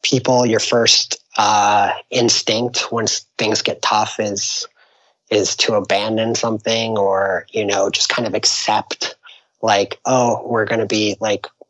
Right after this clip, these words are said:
paying these tariffs," or, you know, "This is gonna be the way it's gotta be." But, um, we did everything in our power to kind of make sure we could continue our business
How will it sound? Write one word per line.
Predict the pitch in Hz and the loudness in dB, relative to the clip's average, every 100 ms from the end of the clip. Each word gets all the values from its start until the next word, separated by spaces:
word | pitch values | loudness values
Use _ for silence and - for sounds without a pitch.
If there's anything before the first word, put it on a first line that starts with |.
| - - | -20 -10
paying | - 117 117 | -6 -2 0
these | 113 - | 0 2
tariffs," | 147 131 117 - | 2 2 2 0
or, | 101 101 95 - | 0 0 -2 -4
you | |
know, | 107 98 | -6 -2
"This | 107 - | -2 0
is | 117 | -2
gonna | - 113 107 | -2 -2 0
be | 113 | -2
the | 107 | 0
way | 104 113 | -2 -2
it's | 110 - | -4 -2
gotta | 117 113 | -2 -2
be." | 110 127 107 | 0 0 0
But, | 104 101 98 90 - - - - _ | 0 0 -2 -6 -10 -10 -10 -14 _
um, | 104 98 104 | -2 -2 0
we | 139 | 4
did | 160 139 | 4 4
everything | 117 120 117 | 2 -2 -2
in | 113 | -4
our | 101 98 | -4 -2
power | 107 107 107 | -2 0 -2
to | 104 | -4
kind | - 104 101 101 | -6 -6 -4 -2
of | 104 107 - - _ - _ _ | -2 -4 -10 -12 _ -20 _ _
make | 110 110 - | 0 0 0
sure | - 117 107 | 0 0 0
we | 101 | -2
could | - - | -4 -6
continue | - 113 - 113 110 | -4 -4 -4 -2 -2
our | 104 101 | -2 0
business | 101 - 107 107 - - | -2 -2 -6 -4 -4 -6